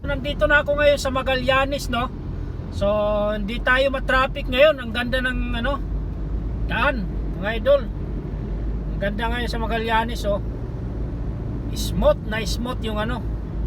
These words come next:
ah, kanyang traffic. Sabagay kasi Sabado kasi ngayon eh.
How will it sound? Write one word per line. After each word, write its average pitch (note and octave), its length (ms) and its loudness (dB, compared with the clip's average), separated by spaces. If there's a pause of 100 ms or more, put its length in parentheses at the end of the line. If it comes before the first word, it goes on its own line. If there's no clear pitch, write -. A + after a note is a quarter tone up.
(880)
ah, F3+ 460 2
kanyang G3 420 -2
traffic. C#4+ 640 0 (1700)
Sabagay A3+ 400 2
kasi A#3+ 240 -4
Sabado G#3 400 0
kasi G#3+ 260 -4
ngayon A3 380 -4
eh. - 40 -6